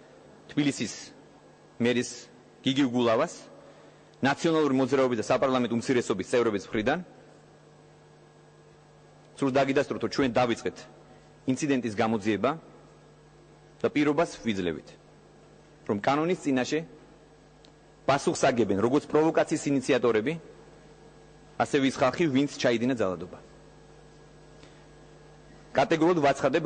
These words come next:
როგორც შინაგან საქმეთა მინისტრი, ჩვენ არ დავუშვებთ და საფუძველშივე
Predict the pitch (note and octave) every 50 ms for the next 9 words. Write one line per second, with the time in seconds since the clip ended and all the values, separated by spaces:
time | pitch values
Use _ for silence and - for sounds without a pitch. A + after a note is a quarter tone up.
0 | C3+ C3+ C#3 C3+ - - C#3+ C#3 C3 B2+ B2+ A#2 - - C3+ A#2+ G#2 F#2+ E2+ -
1 | - - - - - - - - - - - - - - - - - - - -
2 | - - - - - - - - - - - - - D#3 D3 C#3 C#3 C#3+ B2+ B2
3 | D#3 C#3 C3+ C3 - - E3+ F3 - - - - - - - - - - - -
4 | - - - - - - - - D#3+ - D#3+ C3 C3+ B2+ B2+ B2+ A#2+ - - B2
5 | A#2+ C#3